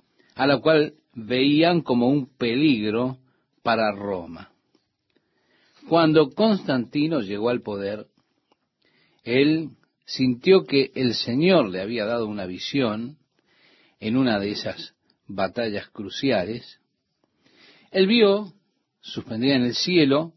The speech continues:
una cruz y bajo ella las palabras, "En esta señal conquista".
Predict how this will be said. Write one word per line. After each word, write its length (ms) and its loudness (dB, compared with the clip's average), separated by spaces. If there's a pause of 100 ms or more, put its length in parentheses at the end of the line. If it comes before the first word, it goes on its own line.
(240)
una 240 -10
cruz 520 4 (1000)
y 400 8
bajo 500 4
ella 480 4 (800)
las 320 2
palabras, 720 2 (880)
"En 100 0
esta 220 2
señal 500 2
conquista". 840 -6